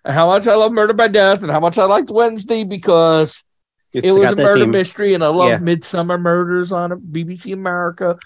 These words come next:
Speaker 1: and I love Rosemary and Thyme. Some
Speaker 2: We're
Speaker 1: of
Speaker 2: getting
Speaker 1: these
Speaker 2: to
Speaker 1: other
Speaker 2: the
Speaker 1: ones.
Speaker 2: point, right?
Speaker 1: And here's the point.
Speaker 2: <laughs>
Speaker 1: I see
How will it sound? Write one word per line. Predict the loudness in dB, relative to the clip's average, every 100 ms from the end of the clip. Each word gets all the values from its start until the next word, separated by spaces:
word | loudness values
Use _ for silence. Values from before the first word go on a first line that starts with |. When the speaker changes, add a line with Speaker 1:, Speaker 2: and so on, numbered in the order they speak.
| _ -16 -6
Speaker 1:
and | -4
I | -2 -2
love | 0 0 0 0 -2 -2
Rosemary | -4 -4 -4 -8 -6
and | -8
Thyme. | -10 -10 -8 -8 -8 -8 -12
Some | -4
Speaker 2:
We're | 0
Speaker 1:
of | 4
Speaker 2:
getting | 4
Speaker 1:
these | 4
Speaker 2:
to | 4
Speaker 1:
other | 2
Speaker 2:
the |
Speaker 1:
ones. | 2
Speaker 2:
point, | 4 4 2
right? | 2 2 0 _ -4 -2
Speaker 1:
And | 2
here's | 4 2 2
the | -2
point. | 2 4 4 2 -2 -6 -16 _ -8
Speaker 2:
<laughs> | -6 -8 -6 0
Speaker 1:
I | 0 0
see | 0 2 4 4 0